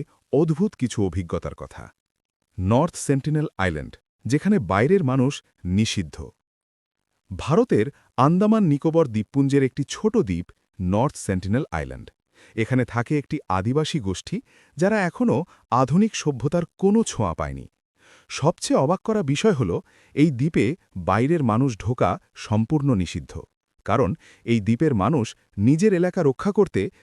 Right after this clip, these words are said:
যে কোনো অনুপ্রবেশকারীর ওপর আক্রমণ করে বসে। সরকারও সিদ্ধান্ত নিয়েছে, এই মানুষগুলোকে যেমন আছে তেমনই থাকতে দেওয়া হবে, তাদের সংস্কৃতিতে হস্তক্ষেপ করা হবে না।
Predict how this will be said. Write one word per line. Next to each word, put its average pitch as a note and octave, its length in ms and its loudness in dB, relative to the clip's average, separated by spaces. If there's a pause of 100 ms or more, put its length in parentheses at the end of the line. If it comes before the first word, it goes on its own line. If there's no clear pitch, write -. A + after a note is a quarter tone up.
(160)
যে G2+ 220 4
কোনো A3+ 240 4
অনুপ্রবেশকারীর E3+ 800 0
ওপর A2 220 -2 (300)
আক্রমণ C#3+ 460 0
করে D2+ 200 -6
বসে। C#2+ 300 -12 (580)
সরকারও G2+ 460 0
সিদ্ধান্ত D#3 420 0
নিয়েছে, G2+ 340 0 (340)
এই C#3+ 120 4
মানুষগুলোকে E3+ 640 2 (320)
যেমন C#3+ 340 4 (120)
আছে G#2 300 -2 (360)
তেমনই E3 340 4
থাকতে - 320 -6
দেওয়া C#2 260 -6
হবে, C#2 160 -14 (460)
তাদের F#2+ 240 0
সংস্কৃতিতে G#2 640 -4
হস্তক্ষেপ F#2 560 -6
করা E2 200 -2
হবে D#2 260 -4
না। - 120 -16